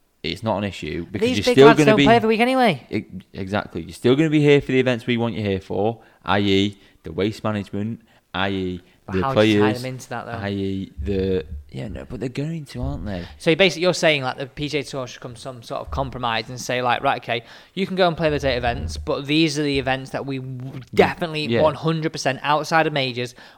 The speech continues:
Speaker 2: want you to play at."
Speaker 1: There's no, it, it happens
Speaker 2: That's
Speaker 1: anyway.
Speaker 2: gotta be, that, that's gotta be the best way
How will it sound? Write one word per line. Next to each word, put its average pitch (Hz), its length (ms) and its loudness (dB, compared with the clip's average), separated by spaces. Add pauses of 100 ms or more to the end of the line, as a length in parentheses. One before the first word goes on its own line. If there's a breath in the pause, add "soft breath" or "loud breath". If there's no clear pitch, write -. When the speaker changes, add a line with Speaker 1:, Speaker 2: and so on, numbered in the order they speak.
Speaker 2:
want 139 400 0
you 131 140 -2
to 127 140 -8
play 117 280 -4
at." 107 120 -6
Speaker 1:
There's 113 220 4
no, 123 400 4
it, - 380 -10
it - 140 -12
happens - 340 -6
Speaker 2:
That's 196 180 4
Speaker 1:
anyway. 208 60 -4
Speaker 2:
gotta 180 160 4
be, 175 80 2
that, 160 280 0
that's 175 240 2
gotta 160 180 0
be 165 100 -2
the 151 100 -2
best 156 320 -2
way 135 340 -2